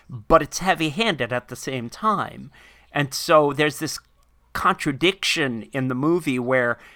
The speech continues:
Speaker 2: things are so subtle, but then she s-, states what's happening,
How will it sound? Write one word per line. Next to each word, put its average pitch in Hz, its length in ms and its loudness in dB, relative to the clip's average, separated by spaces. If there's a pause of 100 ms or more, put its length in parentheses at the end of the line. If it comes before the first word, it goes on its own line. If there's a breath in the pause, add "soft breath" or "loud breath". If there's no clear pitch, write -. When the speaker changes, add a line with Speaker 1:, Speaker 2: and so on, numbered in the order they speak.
(120)
Speaker 2:
things 170 360 -2
are 139 60 -4
so - 200 -6
subtle, 147 520 2
but 127 220 -6
then 151 340 0 (340)
she 131 460 -10
s-, - 220 -14 (260)
states - 640 -2
what's 139 260 -2
happening, 123 720 0